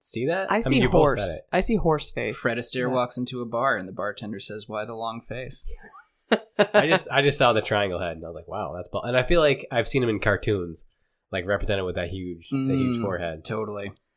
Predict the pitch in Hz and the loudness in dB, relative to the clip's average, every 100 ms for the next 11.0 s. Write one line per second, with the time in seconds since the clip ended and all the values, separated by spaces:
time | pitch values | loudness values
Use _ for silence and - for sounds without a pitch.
0 | _ _ _ - 208 - 170 185 175 180 | _ _ _ -2 2 4 4 2 0 0
1 | - 170 185 180 165 160 151 143 - _ | 2 4 4 4 2 2 -2 -8 -12 _
2 | - 143 143 147 139 147 139 139 135 - | 2 2 4 0 0 0 -2 -4 -4 -2
3 | 131 123 127 143 - 139 - _ _ 151 | -2 -2 0 0 2 0 0 _ _ 2
4 | 170 170 170 - 160 135 151 160 147 131 | 4 4 0 0 -2 2 2 4 2 0
5 | - 131 120 127 - 139 151 143 135 135 | -2 0 0 -2 -2 0 2 4 4 2
6 | 139 143 139 131 156 143 - 139 - 139 | -4 -2 -2 -2 0 -2 -6 -6 -6 -4
7 | 135 120 - 127 - 127 139 175 190 _ | -4 -4 -4 -6 -2 0 0 -2 -6 _
8 | _ _ _ - 135 123 120 143 135 139 | _ _ _ -6 -2 -2 0 0 2 0
9 | - 135 135 - 151 180 170 139 127 - | 2 6 6 4 2 2 4 4 2 2
10 | 143 147 - 185 175 185 190 151 135 | 2 2 0 4 4 4 4 2 0